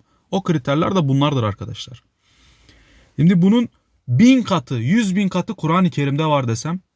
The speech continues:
e, nasıl var acaba? İşte şöyle var arkadaşlar, göstereyim size.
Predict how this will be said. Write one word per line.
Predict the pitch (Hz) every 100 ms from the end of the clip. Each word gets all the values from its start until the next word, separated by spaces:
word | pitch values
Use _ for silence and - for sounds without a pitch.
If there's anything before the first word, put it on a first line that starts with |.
| _ _ _ _ _ _ _ _ _ _ _ _
e, | 113 147
nasıl | 220 - 135
var | 127 -
acaba? | 113 117 143 202
İşte | - 185
şöyle | - 190 180
var | 120 110
arkadaşlar, | 104 104 104 101 175
göstereyim | 143 156 - 170 131
size. | 117 107 147